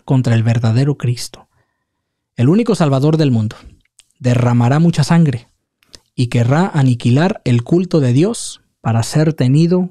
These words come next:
como un Dios. Párrafo veintitrés. La tierra será castigada con todo género de plagas, además de la peste y el hambre, que serán generales.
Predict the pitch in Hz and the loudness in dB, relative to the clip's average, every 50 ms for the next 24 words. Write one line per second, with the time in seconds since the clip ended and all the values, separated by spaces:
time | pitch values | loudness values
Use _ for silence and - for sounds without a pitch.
0 | _ - 135 117 113 113 117 131 143 143 127 117 120 107 110 117 117 - - - | _ -4 -2 0 0 2 2 2 2 2 2 0 0 -2 -2 -2 -4 -6 -10 -12
1 | - - - - - - _ _ _ _ - - - - - - - - - - | -12 -12 -12 -12 -14 -16 _ _ _ _ -20 -20 -20 -20 -20 -20 -20 -20 -20 -20
2 | - - - _ _ - 151 160 180 165 160 185 175 165 151 127 127 117 - 143 | -20 -20 -20 _ _ -2 0 0 0 0 0 2 2 2 2 0 0 -2 0 0
3 | 135 120 - - - - _ _ - - _ _ _ _ _ - 123 120 113 - | 0 -2 -2 -6 -12 -16 _ _ -20 -20 _ _ _ _ _ -2 -2 -2 -2 0
4 | - 147 151 160 165 170 170 - - 135 135 143 - - 156 - - - 120 117 | 0 0 0 0 0 0 0 0 0 0 0 0 0 0 -2 -2 -2 -2 0 0
5 | 135 147 147 135 - - - - - _ _ - 127 113 113 117 - _ _ _ | 0 0 -2 -4 -6 -8 -14 -20 -20 _ _ -2 0 0 0 -2 -4 _ _ _
6 | _ _ - 175 180 190 190 196 185 - - - - 160 160 160 156 156 139 120 | _ _ -2 0 0 0 0 0 -2 -2 -4 -4 -2 0 0 2 2 2 0 0
7 | 113 - - 117 113 117 113 - - - - - - - - - - _ _ _ | 0 0 0 -2 -2 -2 -4 -10 -14 -14 -14 -12 -14 -14 -16 -18 -20 _ _ _
8 | _ _ _ _ _ _ _ - - - 113 110 107 113 123 143 147 139 117 113 | _ _ _ _ _ _ _ -20 -10 -4 -2 -2 0 0 0 0 0 0 0 -2
9 | - 165 160 - - - 120 - - - - 127 120 113 123 135 147 135 - 127 | -2 -4 -4 -4 -6 -10 -12 -12 -8 -4 -2 0 0 2 0 0 0 -2 -4 -6
10 | - - _ _ _ _ - 135 - 123 120 127 143 139 147 135 117 113 113 113 | -10 -12 _ _ _ _ -4 -4 -2 0 0 0 0 2 2 0 0 0 -2 -2
11 | 113 113 - - - - | -4 -6 -8 -12 -16 -16